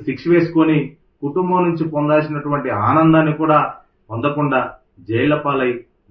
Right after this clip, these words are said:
జైళ్ల జీవితాన్ని గడుపుతూ మీరు మీ జీవితాన్ని, మీ చదువుని ఆగం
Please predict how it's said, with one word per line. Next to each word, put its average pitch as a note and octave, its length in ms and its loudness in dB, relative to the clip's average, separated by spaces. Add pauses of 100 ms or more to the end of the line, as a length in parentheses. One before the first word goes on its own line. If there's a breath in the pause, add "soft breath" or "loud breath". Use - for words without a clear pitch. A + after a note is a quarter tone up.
జైళ్ల D3 320 4
జీవితాన్ని C3+ 520 -2
గడుపుతూ A2 440 -4 (320)
మీరు B2+ 200 0
మీ A#2 240 -4
జీవితాన్ని, B2+ 680 -4 (300)
మీ G2+ 80 -10 (120)
చదువుని C3 420 -2 (300)
ఆగం B2+ 260 -4